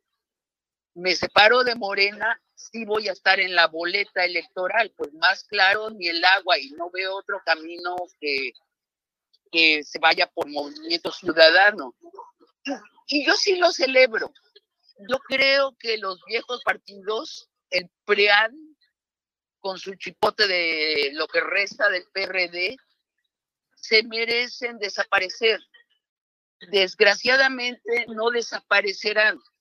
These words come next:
Lo que pasará es que se nos volverán, eh, partidos verdes.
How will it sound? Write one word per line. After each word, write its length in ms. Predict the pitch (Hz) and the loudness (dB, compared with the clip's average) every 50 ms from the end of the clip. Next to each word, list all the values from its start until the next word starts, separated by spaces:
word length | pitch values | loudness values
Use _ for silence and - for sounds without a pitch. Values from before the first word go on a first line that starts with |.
| _ _ _ _ _ _ _ _ _ - 127 | _ _ _ _ _ _ _ _ _ -20 -20
Lo 220 | 131 196 185 180 175 - | -12 -6 -6 -6 -4 -4
que 100 | - 185 | -6 -6
pasará 600 | - - 185 180 - - 202 196 190 196 208 220 | 2 2 2 2 2 0 2 2 2 2 0 -2
es 100 | 233 - | -4 -6
que 80 | - 214 | -12 -14
se 160 | - - 190 | -12 -12 -10
nos 200 | 185 185 185 190 185 | -8 -10 -10 -10 -4
volverán, 720 | - 175 175 180 175 175 185 185 180 185 190 190 196 202 214 220 226 240 262 - _ _ _ _ _ _ _ _ _ _ _ _ | 0 2 2 2 2 -2 -4 -4 -2 0 2 2 2 2 0 -6 -14 -16 -18 -18 _ _ _ _ _ _ _ _ _ _ _ _
eh, 140 | - 196 220 _ _ _ _ _ _ _ _ _ _ _ _ | -12 -12 -12 _ _ _ _ _ _ _ _ _ _ _ _
partidos 600 | - 208 208 - - 220 247 226 240 226 214 190 | -2 -2 -2 -2 -12 -12 -6 -4 -4 -4 -4 2
verdes. 640 | 214 226 220 208 214 208 - 240 - - - - | 2 4 4 4 0 -6 -12 -14 -16 -16 -18 -18